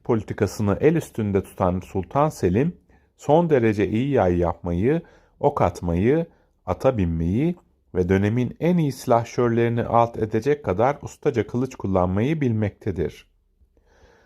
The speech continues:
Altı, Yavuz Sultan Selim'in en büyük hobisi kuyumculuktur. Bunun yanı sıra Sultan Selim şiir yazmaktan,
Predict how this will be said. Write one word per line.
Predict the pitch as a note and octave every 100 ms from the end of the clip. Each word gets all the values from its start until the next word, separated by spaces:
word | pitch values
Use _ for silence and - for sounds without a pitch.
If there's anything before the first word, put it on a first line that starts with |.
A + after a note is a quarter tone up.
| _
Altı, | - C#3 D3 - E2 - _ _ _ _ _ _
Yavuz | E2+ F2+ F3
Sultan | - B2 - G2
Selim'in | F#2 - F#2+ F#2 F2 E2
en | A#2 E3+ C3
büyük | G2 E2+
hobisi | F2+ E2+ - - G3 G3 _
kuyumculuktur. | - D3 C#3+ C3 B2+ A2 - - - - _ _ _ _ _ _ _ _ -
Bunun | G2+ F#2+
yanı | C#3 D3+ C#3
sıra | D#3 G#2+ F#2 B2 D#3+ _ _ _
Sultan | - A2+ - C#3 D3+
Selim | - - F#2+ C#3 F3+ _
şiir | - A#2 C3 C#3+
yazmaktan, | G2 F2+ F2+ E2 - C3+ F#3+